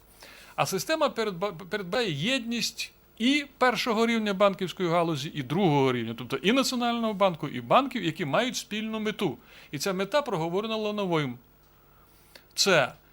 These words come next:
акумуляція вільних коштів у суспільстві, де тільки вони не є, і направлення в найбільш оптимальні і потрібні точки суспільного розвитку, куди ті кошти мають піти,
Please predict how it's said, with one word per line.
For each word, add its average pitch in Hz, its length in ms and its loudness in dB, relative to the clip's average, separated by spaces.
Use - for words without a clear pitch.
акумуляція 233 720 0
вільних 196 400 0
коштів 175 440 0
у 165 60 -2
суспільстві, 165 560 -6
де 165 120 -2
тільки 156 260 -6
вони 143 180 -4
не 127 200 -2
є, 214 280 6
і 175 100 2
направлення 151 800 2
в 117 140 -12
найбільш 151 720 -2
оптимальні 196 800 0
і 180 160 -8
потрібні 160 600 -4
точки - 480 0
суспільного 143 680 -2
розвитку, 147 480 2
куди 127 160 -8
ті - 100 -10
кошти 147 300 -8
мають 135 280 -6
піти, 123 360 -12